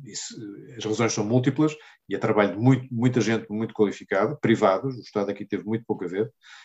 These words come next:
eles organizaram-se sozinhos, mas se eu tivesse resumido numa palavra foi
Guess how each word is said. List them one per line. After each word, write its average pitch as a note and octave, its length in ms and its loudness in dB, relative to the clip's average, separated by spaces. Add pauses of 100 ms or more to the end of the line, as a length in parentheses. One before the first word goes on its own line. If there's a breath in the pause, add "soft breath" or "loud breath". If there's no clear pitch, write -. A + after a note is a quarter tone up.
(100)
eles G2 120 -4
organizaram-se G2+ 640 2
sozinhos, A2+ 460 2 (720 loud breath)
mas A2 160 2
se - 60 4
eu A2+ 40 4
tivesse B2 300 8
resumido B2+ 360 6
numa A#2 140 4
palavra G#2 420 4
foi B2 400 0